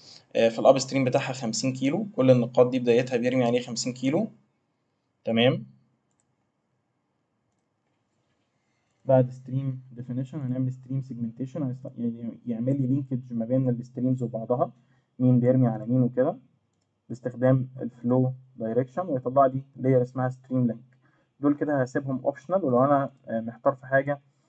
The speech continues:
آه، ودوست عليها، الحقيقه ان هو المفروض ان هو يظهر لي ال-، الكلام بتاعها والمعلومات بتاعتها. لو انا م-، آه، مش عارف التول دي ايه اصلًا، ممكن لو دوست على علامه الاستفهام هلاقي ان هو فتح لي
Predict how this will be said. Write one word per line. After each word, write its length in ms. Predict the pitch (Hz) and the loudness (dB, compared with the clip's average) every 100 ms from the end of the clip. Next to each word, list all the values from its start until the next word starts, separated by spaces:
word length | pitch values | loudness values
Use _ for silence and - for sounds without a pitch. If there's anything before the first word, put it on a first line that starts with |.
| _ _ | _ _
آه، 240 | - 113 107 | -6 -6 -6
ودوست 380 | 117 139 139 120 | -6 -6 -4 -2
عليها، 300 | 120 147 143 | 0 0 0
الحقيقه 280 | 139 131 | 0 0
ان 120 | 135 131 | 2 4
هو 100 | 135 | 2
المفروض 320 | 127 - 139 | 0 -6 -6
ان 60 | |
هو 260 | 135 135 127 - _ _ _ | 0 2 0 -2 _ _ _
يظهر 340 | 120 113 131 131 | -8 -4 -2 -2
لي 180 | 131 131 - _ _ - | -2 -4 -10 _ _ -8
ال-، 340 | 113 110 110 110 | -6 -6 -8 -10
الكلام 560 | 113 113 - 127 131 | -8 -6 0 4 4
بتاعها 340 | 123 131 131 120 | 2 -2 -2 -2
والمعلومات 400 | 117 113 117 127 | -2 -4 -2 -4
بتاعتها. 500 | 123 123 139 180 254 _ _ _ _ _ | -4 -6 -4 -6 -8 _ _ _ _ _
لو 140 | 127 143 | 4 6
انا 120 | 147 | 4
م-، 120 | 135 - | 0 -2
آه، 280 | 117 117 - | -2 -2 -6
مش 160 | 123 135 | -4 2
عارف 220 | 139 135 | 2 0
التول 220 | - 135 | -8 -6
دي 80 | 123 | 0
ايه 140 | 127 | 0
اصلًا، 260 | 127 - 151 | 0 -2 -4
ممكن 220 | 139 135 | -4 -2
لو 80 | 117 | -2
دوست 240 | 127 139 | -2 -2
على 120 | 120 117 | -2 0
علامه 200 | 123 135 | -4 -10
الاستفهام 520 | 123 117 _ - 143 156 _ _ _ - | -20 -20 _ -20 -20 -20 _ _ _ -8
هلاقي 180 | 117 135 | -8 -6
ان 120 | 131 | -10
هو 140 | 139 | -12
فتح 340 | - - 139 | -12 -12 -12
لي 140 | 131 | -12